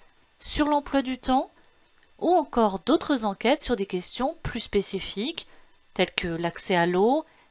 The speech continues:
l'assainissement et l'hygiène, ou les services de garde d'enfants. Il est également nécessaire de regarder du côté des données administratives des ministères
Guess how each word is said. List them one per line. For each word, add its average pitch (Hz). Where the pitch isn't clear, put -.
l'assainissement 190
et 170
l'hygiène, 175
ou 254
les 269
services 208
de 202
garde 180
d'enfants. 175
Il 262
est 285
également 233
nécessaire 208
de 175
regarder 170
du 160
côté 262
des 311
données 185
administratives 170
des 202
ministères 175